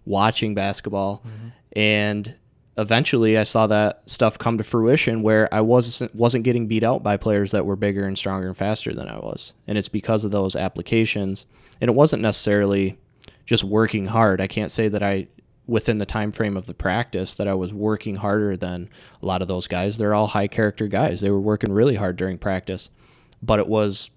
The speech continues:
Speaker 1: trying to figure out ways to kind of bypass them, you know, outside of the, outside of the practice.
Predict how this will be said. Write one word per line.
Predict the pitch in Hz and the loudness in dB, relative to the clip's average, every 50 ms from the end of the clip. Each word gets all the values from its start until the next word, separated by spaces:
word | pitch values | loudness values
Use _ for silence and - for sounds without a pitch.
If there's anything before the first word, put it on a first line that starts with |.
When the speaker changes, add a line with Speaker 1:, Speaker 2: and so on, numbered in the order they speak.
| _ _ | _ _
Speaker 1:
trying | - - 127 113 107 | -4 -2 0 0 0
to | 104 | 0
figure | - 107 95 104 104 | -2 -2 0 2 2
out | 101 90 - | 2 2 4
ways | 98 98 95 101 95 - - | 2 4 4 2 2 0 -2
to | - 104 95 90 90 87 _ _ _ _ _ _ _ _ _ _ _ _ _ - - - - | 0 0 0 0 -2 -4 _ _ _ _ _ _ _ _ _ _ _ _ _ -20 -16 -10 -6
kind | - 110 95 | -4 -4 -4
of | 90 | -2
bypass | 85 90 98 104 107 - 104 92 90 - - | 0 0 2 2 2 2 0 0 0 -2 -2
them, | - 95 92 92 92 92 95 - _ _ _ _ _ _ _ - | -4 -4 -4 -4 -4 -6 -8 -10 _ _ _ _ _ _ _ -12
you | - 104 | -8 -8
know, | 92 82 85 - - _ _ _ - _ - | -8 -8 -8 -12 -14 _ _ _ -16 _ -2
outside | 104 104 95 - - 104 104 123 - | 0 0 0 0 0 2 2 2 2
of | 107 92 104 | 0 -4 -4
the, | - 92 85 82 95 - _ _ _ _ - | -4 -6 -6 -6 -8 -12 _ _ _ _ -4
outside | - 107 - - - 104 107 110 | -2 0 0 0 2 2 2 2
of | 101 | 0
the | 101 | -4
practice. | - - 98 85 87 - - 90 87 - - - | -4 -4 -4 -4 -4 -6 -8 -10 -8 -10 -12 -16